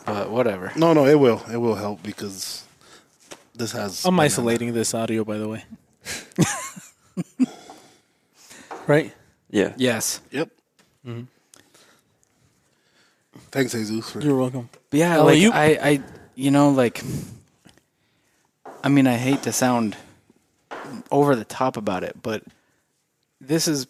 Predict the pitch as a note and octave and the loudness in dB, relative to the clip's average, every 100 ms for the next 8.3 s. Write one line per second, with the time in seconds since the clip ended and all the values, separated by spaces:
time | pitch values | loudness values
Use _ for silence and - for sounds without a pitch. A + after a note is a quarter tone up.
0 | _ - C#3+ C#3+ C3+ B2+ - C3 A#2 - | _ -2 0 2 4 4 4 0 0 0
1 | C3 - B2+ B2 G#2+ G2 G2 G2+ F2 - | -2 0 0 0 0 -4 -6 -6 -8 -12
2 | - _ _ A#2 G2+ G2 - C3 E3+ D#3+ | -16 _ _ -20 -18 -18 -10 0 4 4
3 | C3+ A#2+ C3 C#3 E3+ F3+ G3 - C3 - | 4 2 2 2 2 -2 -4 -2 -2 0
4 | - D3+ D#3 B2+ - - D#3+ F#3+ - E3+ | 2 4 6 4 0 0 6 6 8 10
5 | E3+ G#3 - E3 D#3 F3 - C#3+ B2 C3+ | 8 6 -2 2 6 4 2 -2 0 2
6 | C3 C#3+ B2+ C3 A#2 G#2+ F#2+ G2+ F#2+ G#2 | 2 2 0 -2 -4 -8 -8 -10 -12 -10
7 | C3+ A#2 D#3 D3 D3+ C#3+ C3 A#2+ A#2+ B2+ | -4 2 4 4 4 4 2 2 0 -2
8 | A#2 A#2 B2+ | 0 0 0